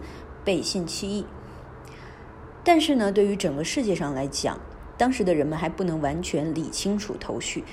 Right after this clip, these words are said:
原来我们相信美元，是因为美元背后有黄金。那么美元成为国际流通货币、结算货币、储备货币，已经实行了二十多年，人们已经习惯使用美元了。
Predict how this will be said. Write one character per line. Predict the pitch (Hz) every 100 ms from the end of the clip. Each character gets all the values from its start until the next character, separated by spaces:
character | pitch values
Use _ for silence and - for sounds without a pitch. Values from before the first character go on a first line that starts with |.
| - -
原 | 196
来 | 233
我 | 185
们 | 143
相 | - 190
信 | 190 190
美 | 156 92
元， | - 87
是 | -
因 | 180 180
为 | 165
美 | 156 175
元 | - 135 180 -
背 | 254
后 | 185 170
有 | 151
黄 | - 131 170
金。 | 196 214 - - - - - -
那 |
么 | 262
美 | 247 175 131
元 | 117 113
成 | - 165
为 | 160 147 151 - - - -
国 | 151 147
际 | 180 262 202
流 | 147
通 | 165 220
货 | 226 202
币、 | 202 151 -
结 | - 160
算 | 190 240
货 | 214
币、 | 170 156
储 | - -
备 | - 220
货 | 208
币， | - 165 - - - -
已 | 170 175
经 | 214 240
实 | 226 220
行 | 226 208
了 | -
二 | 254
十 | 180
多 | 151
年， | 151 123 -
人 | 156
们 | 226
已 | 233
经 | 170
习 | 180 - 160
惯 | 165 294 -
使 | - 143
用 | 151
美 | 151
元 | - 52 58
了。 | -